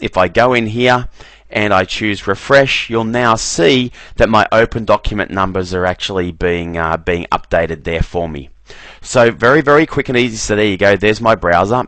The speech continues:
For example, uh, I'm actually running SharePoint here,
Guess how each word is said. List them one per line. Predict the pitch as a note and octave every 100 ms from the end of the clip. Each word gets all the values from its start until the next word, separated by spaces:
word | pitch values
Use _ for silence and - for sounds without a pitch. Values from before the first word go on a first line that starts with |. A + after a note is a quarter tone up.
| -
For | B2+ C3
example, | G2+ C#3 F#3+ - F2+ G2 - -
uh, | F#2+ F#2
I'm | G#2+ G#2+
actually | G2+ - G#2+ F#2+
running | G2 F#2 F#2
SharePoint | - C3+ F#3 - F2+ D#2
here, | D#2+ F#2 D3+